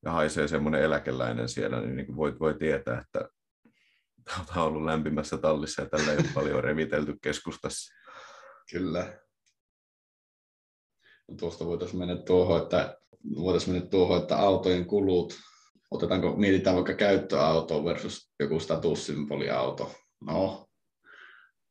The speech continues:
Speaker 2: Mersu V S Toyota, niin kyllä sitä tietää, että vähän, no, Mersu, Mersulla on laadukkaampi ajaa,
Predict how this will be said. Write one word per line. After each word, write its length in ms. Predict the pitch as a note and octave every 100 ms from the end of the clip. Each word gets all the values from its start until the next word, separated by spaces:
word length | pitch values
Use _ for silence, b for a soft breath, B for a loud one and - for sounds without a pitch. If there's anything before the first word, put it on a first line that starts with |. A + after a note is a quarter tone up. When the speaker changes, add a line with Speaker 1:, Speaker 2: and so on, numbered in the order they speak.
| -
Speaker 2:
Mersu 360 | E2+ - E2+
V 220 | F2 F#2+
S 120 | G2+ -
Toyota, 520 | G2+ F#2+ F2+ F2 D#2+ -
niin 120 | G#2+
kyllä 180 | - E2+
sitä 200 | - E2+
tietää, 340 | F#2 F2+ F2 E2
että 340 | - - - - _ -
vähän, 220 | G#2+ E2 - -
no, 260 | F#2+ F2+ E2+
Mersu, 420 | F2 E2+ - D#2
Mersulla 440 | F2 - - E2
on 80 | -
laadukkaampi 600 | D#2+ E2+ E2 - - -
ajaa, 540 | - G2 F#2+ F2+ F2